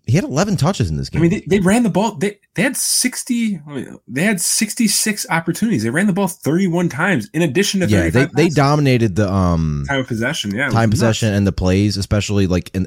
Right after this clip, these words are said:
Speaker 1: after the first half. Like, the, the Eagles D line, like, just dominated the second half of this game, and the Falcons just couldn't get anything going again on offense.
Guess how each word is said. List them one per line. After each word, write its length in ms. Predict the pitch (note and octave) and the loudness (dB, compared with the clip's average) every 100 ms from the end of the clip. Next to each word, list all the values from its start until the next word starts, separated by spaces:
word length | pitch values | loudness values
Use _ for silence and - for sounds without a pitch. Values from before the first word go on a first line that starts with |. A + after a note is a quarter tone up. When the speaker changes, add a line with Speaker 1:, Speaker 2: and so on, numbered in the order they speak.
| - | 0
Speaker 1:
after 280 | F#2+ - G2 | 0 0 -2
the 80 | E2+ | 0
first 420 | F#2+ F#2 - - _ - | 0 -2 -2 -12 _ -6
half. 540 | F#2 F2 F#2+ - - F#2+ | -2 0 0 -2 -4 -2
Like, 200 | F2 - - | -2 -4 -12
the, 120 | F2 _ _ - - - | -12 _ _ -20 -18 -4
the 80 | B2+ | 0
Eagles 320 | F#3 F#3+ D3 | 2 4 4
D 160 | C3+ C#3 | 4 4
line, 320 | C3+ C#3 B2+ | 4 2 4
like, 160 | G2+ | 2
just 200 | E2 E2 G#2+ | 0 -2 2
dominated 400 | G2+ G#2 G#2 F2 | 4 4 4 2
the 80 | |
second 240 | G2 G2+ G2+ | 2 2 2
half 120 | F#2+ | 2
of 40 | F#2 | 0
this 120 | - | 0
game, 340 | F#2+ F#2+ F#2+ | 2 2 2
and 100 | F#2 | 0
the 60 | F2 | 0
Falcons 420 | F#2 F2+ F#2 E2+ | 2 2 0 0
just 180 | F2 - | -2 -2
couldn't 260 | A#2 G2+ | 0 0
get 100 | F#2 | 2
anything 320 | F#2+ F2+ F#2 D2 | 2 2 0 0
going 420 | E2 F2 F#2+ D2+ | 2 2 0 -2
again 220 | F2 F2+ | 0 2
on 80 | D#2+ | 2
offense. 560 | F2+ G#2 A#2+ C3+ - | 2 2 0 0 -4